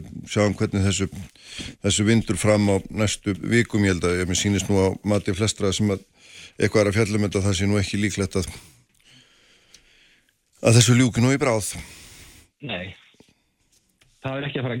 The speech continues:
Speaker 2: það er ekki að fara að gerast og, og, hérna, og svo bara myndast meiri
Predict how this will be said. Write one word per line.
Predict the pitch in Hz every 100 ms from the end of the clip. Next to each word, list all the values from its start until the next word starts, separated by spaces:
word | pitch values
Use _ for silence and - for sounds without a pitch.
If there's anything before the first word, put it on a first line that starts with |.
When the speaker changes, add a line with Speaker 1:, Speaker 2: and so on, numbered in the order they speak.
| 127
Speaker 2:
það | 143
er | 151
ekki | 151
að | 131
fara | 123
að | -
gerast | 123 107 101 120
og, | 117 117
og, | 113
hérna, | 135 117 113 120
og | 120 120 120 120 - - -
svo | 139
bara | 135 131
myndast | 147 160 139 127
meiri | 135 143 139